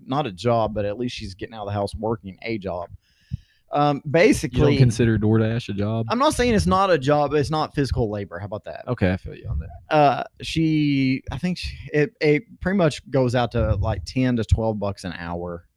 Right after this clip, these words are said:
Speaker 1: is what you're getting paid, w-, at least around here. Like, she did two trips and made almost twenty-two dollars.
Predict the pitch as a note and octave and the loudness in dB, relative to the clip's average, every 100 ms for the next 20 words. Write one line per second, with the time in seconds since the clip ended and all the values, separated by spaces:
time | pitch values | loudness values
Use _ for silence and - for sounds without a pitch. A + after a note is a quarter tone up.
0 | _ - - G2+ F#2+ G2+ F#2+ - G2+ F2+ | _ -16 -8 -6 -4 -4 -4 -4 -6 -6
1 | - E2+ F#2 D#2+ D#2 F2+ A2+ C3+ C3+ D3 | -10 -12 -10 -10 -10 -14 -8 -4 -2 2
2 | C#3+ A#2 C3+ B2 A#2 A2 A2 F2 E2 _ | 2 0 -4 -2 -2 -2 -2 -2 -8 _
3 | _ _ B2 B2 B2+ A#2 - C#3+ - D3 | _ _ -6 -2 -2 0 0 0 0 0
4 | C#3 - A#2 A#2 A2 - A#2 G#2+ - A#2+ | 2 2 2 2 0 -2 -4 -4 -4 -2
5 | A2+ G#2 A2 A2 G#2+ G#2+ G#2+ G#2 | -2 -2 -2 -2 -2 -2 -4 -8